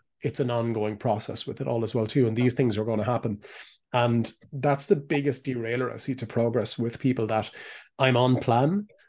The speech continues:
and I'm gonna do this for the next six weeks, and I'm gonna do this for the next twelve weeks, and I'm gonna commit really hard,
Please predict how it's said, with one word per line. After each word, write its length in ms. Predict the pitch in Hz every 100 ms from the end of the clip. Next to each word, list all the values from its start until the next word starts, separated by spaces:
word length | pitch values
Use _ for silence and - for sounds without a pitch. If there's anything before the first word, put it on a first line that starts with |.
| _
and 220 | 143 123 131
I'm 160 | 127
gonna 200 | 123 131
do 140 | 123 127
this 220 | 135 131
for 80 | 139
the 100 | 127
next 240 | 123 120
six 280 | - - -
weeks, 280 | 135 131 -
and 100 | 120
I'm 60 |
gonna 140 | 113 117
do 140 | 123
this 140 | 127 123
for 100 | 131
the 80 |
next 220 | 127 123 -
twelve 300 | 131 123 127
weeks, 280 | 156 - -
and 320 | 135 120 110 -
I'm 140 | 117
gonna 180 | 123 123
commit 260 | - 156
really 160 | 135 120
hard, 320 | 127 117 113